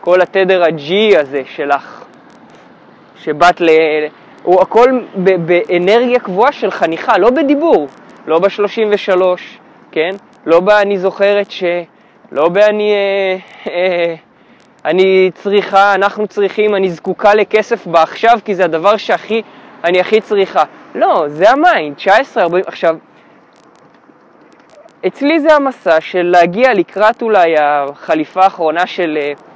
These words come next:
left angle cross of confrontation, ועכשיו זה דרך ההתעוררות המוחצת הזאת של, "רגע, המקלט שמש הזאת שלא באה לומר את האמת.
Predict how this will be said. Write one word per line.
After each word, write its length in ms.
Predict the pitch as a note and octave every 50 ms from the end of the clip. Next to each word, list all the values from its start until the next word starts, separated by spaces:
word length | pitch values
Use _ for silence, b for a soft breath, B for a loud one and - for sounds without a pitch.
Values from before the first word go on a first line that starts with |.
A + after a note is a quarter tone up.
| - - - - - - - -
left 380 | E3 F3 F3+ F3+ - - - -
angle 360 | - F#3+ F#3 F#3+ F#3+ F3 -
cross 220 | - F#3+ G3 -
of 200 | A3 G3 E3+ -
confrontation, 880 | F#3 F3 E3+ - - F3 D#3+ D3+ - G#3+ A#3 C4+ C4+ - G3 F#3 G#3 A#3+ - B B B B B B B
ועכשיו 440 | - D3 D3 - - - C4 C#4+ D#4+ C#4
זה 140 | G#3+ F3+ F3
דרך 320 | E3 E3 G3 A3+ A3 -
ההתעוררות 580 | A#3+ G#3 G3+ - G3 E3 D#3+ D#3+ E3+ A3+ B3+ -
המוחצת 680 | B3+ F#3+ E3+ D#3+ - - - A3+ B3+ - - D4+ -
הזאת 320 | B3+ G3 D#3 D#3+ F3 E3+ -
של, 180 | - F3 E3
"רגע, 340 | D#3 D#3+ B3 F4 G#4 B3+ - D#3+ - B B B B B B B B - - - - - -
המקלט 560 | - C3+ C#3+ C#3+ - - F3 F#3+ G#3 G#3+ -
שמש 340 | - C4 C4+ D#4+ F#4+ - -
הזאת 280 | C4 G#3+ G3+ F#3+ F3+
שלא 320 | - - - D#3+ D#3+ F#3 A3+
באה 220 | A3 A3 B3+ B3+
לומר 340 | C4 B3+ A#3 A3+ A#3 A#3+ B3
את 120 | B3 B3
האמת. 460 | B3+ A#3 A3+ B3 D#4 F4 F4 - -